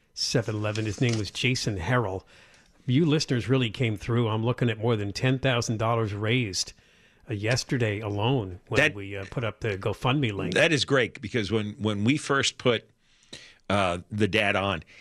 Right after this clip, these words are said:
Speaker 2: he, it was at sixteen hundred and ninety dollars.
Speaker 1: That's what I thought, right.
Speaker 2: Yeah.
Speaker 1: So now it's
Speaker 2: So
Speaker 1: at twelve thousand seven twenty-five.
Speaker 2: Wow. So that's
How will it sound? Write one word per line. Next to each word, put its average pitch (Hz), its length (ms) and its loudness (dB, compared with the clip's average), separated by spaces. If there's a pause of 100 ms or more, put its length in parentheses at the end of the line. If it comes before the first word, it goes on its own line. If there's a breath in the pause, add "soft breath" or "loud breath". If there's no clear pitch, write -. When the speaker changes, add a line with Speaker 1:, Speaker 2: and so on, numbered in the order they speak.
(160 loud breath)
Speaker 2:
he, 110 380 -2
it 113 260 0
was 104 160 2
at 98 120 0
sixteen - 640 0
hundred 110 340 0
and 95 100 -4
ninety 92 240 0
dollars. 71 500 -6 (640)
Speaker 1:
That's 170 260 2
what 214 100 -2
I 180 80 4
thought, 143 380 -2
right. 135 140 2
Speaker 2:
Yeah. 120 180 0
Speaker 1:
So - 200 -6
now 135 160 2
it's 143 80 2
Speaker 2:
So 123 60 0
Speaker 1:
at 107 60 -6
twelve 151 320 0
thousand 135 500 0
seven 131 340 0
twenty-five. 123 800 -2
Speaker 2:
Wow. 92 340 2
So 131 300 2
that's 107 340 0